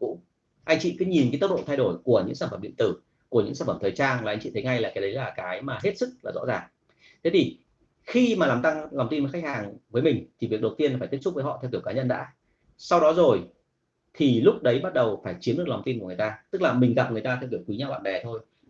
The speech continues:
Còn khi mình động đến sản phẩm của mình, mình đừng có nói quá lên, mình phải nói làm sao để cho người ta cảm thấy rằng là nó có phần trăm sự thật ở trong đó. Và một trong các mẹo rất là nhỏ, đấy là tôi không bao giờ nói cái điểm tốt ngay, mà đôi khi tôi nói cái điểm xấu trước. Tất nhiên cái điểm xấu đấy ở một cái giới hạn nào đó,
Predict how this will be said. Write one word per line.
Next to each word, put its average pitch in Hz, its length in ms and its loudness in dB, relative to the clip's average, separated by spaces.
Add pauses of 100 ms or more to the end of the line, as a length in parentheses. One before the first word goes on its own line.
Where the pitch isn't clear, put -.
Còn 123 220 2
khi 220 260 -2
mình 127 200 -2
động - 240 2
đến 139 140 -4
sản 160 140 -6
phẩm 101 140 -6
của 87 100 -16
mình, 95 300 -6
mình 104 300 -6
đừng 123 320 4
có 107 300 2
nói 120 180 -4
quá 113 200 -2
lên, 143 300 0
mình 117 200 0
phải 104 80 -6
nói 95 140 -6
làm 143 100 -6
sao 131 160 -6
để 101 80 -4
cho 101 80 -10
người 107 120 -8
ta 123 60 -4
cảm 95 220 -6
thấy 90 140 -4
rằng 113 200 -2
là 92 200 -4 (500)
nó 127 220 2
có 127 160 4
phần - 120 -4
trăm 123 120 0
sự 123 80 -12
thật 107 120 -4
ở 104 120 -6
trong 104 100 -10
đó. 90 240 -6 (460)
Và 113 160 -2
một 120 200 4
trong 143 120 -4
các - 60 -4
mẹo 156 180 -2
rất 165 80 -2
là 165 100 -2
nhỏ, - 340 -4
đấy 104 120 0
là 135 180 -2
tôi 143 220 2 (180)
không 175 260 -6
bao 151 180 -4
giờ 107 360 0
nói 92 180 -8
cái 143 80 -2
điểm 95 120 -6
tốt 135 160 -2
ngay, 123 200 -6
mà 104 100 -8
đôi 113 140 -2
khi 131 100 -4
tôi 120 80 -4
nói 110 180 -6
cái 135 100 -8
điểm - 100 -16
xấu 95 300 -8
trước. 185 160 -2 (460)
Tất 196 100 0
nhiên 185 160 2
cái 180 80 4
điểm 135 100 0
xấu 101 160 -2
đấy 123 160 0
ở 123 180 -2
một 87 100 -12
cái 104 80 -4
giới 123 100 0
hạn - 140 -10
nào 95 80 -10
đó, 90 240 0